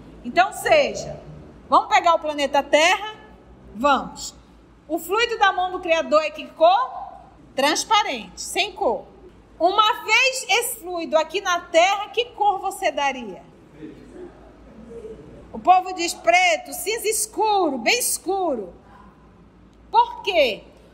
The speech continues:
Porque esse fluido do planeta, a característica dele é conforme os habitantes. Quando eu vou reencarnar no planeta Terra, o meu corpo perispiritual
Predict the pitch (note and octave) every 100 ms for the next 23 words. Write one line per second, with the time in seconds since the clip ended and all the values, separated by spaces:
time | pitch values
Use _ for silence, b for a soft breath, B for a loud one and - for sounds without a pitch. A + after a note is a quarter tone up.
0 | - - C#4+ C#4 F4+ E4 D#4 F4+ G4+ F#4
1 | F#4+ - - G4 A#4 A#4+ G#4 F#4 - D#4+
2 | C#4+ C4 B3+ C4+ D4+ - - - A#3+ -
3 | F#4 G4 F#4+ F4+ D#4+ F4+ G#4+ - F#4+ F#4
4 | C4 C4+ C#4+ D4 C#4 C4 C4 D4+ D4 C#4
5 | C4 C4+ C#4 D4 E4 - G3+ - - -
6 | - - _ - _ - - - G4+ C#5
7 | C#5+ G#4+ F#4+ E4+ D4+ D4 C#4+ C#4+ C#4 C4
8 | B3+ A#3 A3+ B3 G4 D#4 C4+ B3+ A#3 A3+
9 | G3 - A#3 C4+ D#4 C4 F#3 - A#3+ B3
10 | B3+ D#4 G4+ - - E4 D4+ - C4+ B3+
11 | B3+ A#3+ G#3+ A3 A#3+ C4